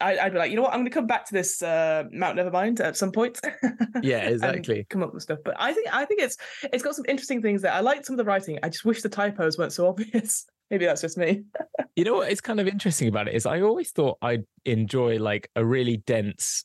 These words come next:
Speaker 2: choose your own adventure. And I
Speaker 1: Mm.
Speaker 2: think it is part of me, like, I'm like, "Oh, it's interesting." And it's actually quite good 'cause you could, you could, it would take a long, like,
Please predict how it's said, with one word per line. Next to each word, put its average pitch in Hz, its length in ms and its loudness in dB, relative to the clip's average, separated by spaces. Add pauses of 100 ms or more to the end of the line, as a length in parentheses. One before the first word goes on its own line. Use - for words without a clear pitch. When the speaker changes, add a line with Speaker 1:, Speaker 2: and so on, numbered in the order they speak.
(100)
Speaker 2:
choose 117 240 0
your 107 120 2
own 98 300 -2 (280)
adventure. 104 500 -2 (320)
And 127 100 0
I 127 60 0
Speaker 1:
Mm. - 0 -
Speaker 2:
think 165 300 -2
it - 180 -4 (240)
is 135 160 0
part 160 240 0
of 143 80 -2
me, 139 180 2
like, 117 340 0
I'm 113 120 0
like, 104 180 0
"Oh, 117 120 0
it's - 180 -6
interesting." 101 800 -2
And 110 160 0
it's 113 200 0
actually - 240 -4
quite - 200 -4
good 113 160 -2
'cause 104 180 -2
you 117 100 2
could, 110 220 -4 (100)
you 175 120 -2
could, - 140 -14 (200)
it 185 80 0
would 165 180 0
take 233 240 -2
a - 40 -4
long, 139 420 0
like, 139 280 -2